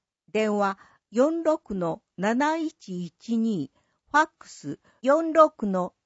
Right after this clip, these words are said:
一零九二。十三、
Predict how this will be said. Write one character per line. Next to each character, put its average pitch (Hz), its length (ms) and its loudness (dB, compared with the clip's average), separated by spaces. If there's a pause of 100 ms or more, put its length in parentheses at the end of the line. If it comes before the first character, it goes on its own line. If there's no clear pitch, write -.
(120)
一 254 360 -4
零 254 400 0
九 277 320 0
二。 254 420 2 (1700)
十 294 220 -4
三、 185 400 -6